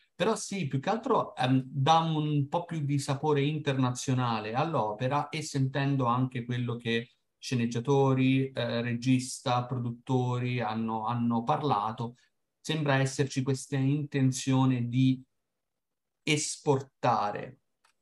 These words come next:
eh, questo, questo prodotto. E sicuramente quello che mi ha colpito è stato che il film comunque è prodotto dalla Toei Animation,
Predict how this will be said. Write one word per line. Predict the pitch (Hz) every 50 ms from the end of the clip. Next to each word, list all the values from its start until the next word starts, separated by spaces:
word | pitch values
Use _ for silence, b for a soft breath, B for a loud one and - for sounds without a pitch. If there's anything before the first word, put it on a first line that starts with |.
| _ _ _ _ _ _
eh, | - 120 117 107 107 104 104 107 107 110 117 - _
questo, | - 143 131 - - - - 143 135 123 120
questo | - - 143 135 131 - - - 127 127 123
prodotto. | - 170 185 175 151 139 117 117 120 - _ _ - 160 160 - -
E | - 160 175
sicuramente | 175 - - - - 143 131 - 147 151 156 160 160 151 135 135 - 131
quello | 127 143 156 170 170 156
che | - - 127
mi | 127 127 120 123 131
ha | 131 131
colpito | - 143 131 123 - - - 147 143 131 117 120 117 117 139 160 156
è | 135
stato | 127 - - - 131 131 - 131
che | 120 - 123
il | 117 117 120 117 120 117
film | 120 - 170 190 202
comunque | 180 143 139 135 135
è | 127 127
prodotto | 135 135 127 139 139 139 143
dalla | 135 123 117 117 113
Toei | 117 127 123 123 127 123
Animation, | 117 117 117 117 117 113 110 110 - - - 135 165 202